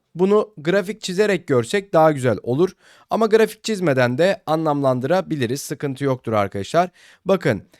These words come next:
f fonksiyondan bahsetti. F fonksiyonu bir önceki videoda da anlatmıştım. Bakın tam sıfıra sıfırda yani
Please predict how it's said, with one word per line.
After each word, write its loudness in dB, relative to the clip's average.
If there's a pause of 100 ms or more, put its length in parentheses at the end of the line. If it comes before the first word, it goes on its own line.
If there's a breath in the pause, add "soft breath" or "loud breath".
(280 soft breath)
f 6
fonksiyondan 2
bahsetti. 2
F -2
fonksiyonu -2
bir 2
önceki -4
videoda -2
da 2
anlatmıştım. -2 (340 soft breath)
Bakın -8 (120)
tam -2
sıfıra -2
sıfırda -2
yani 2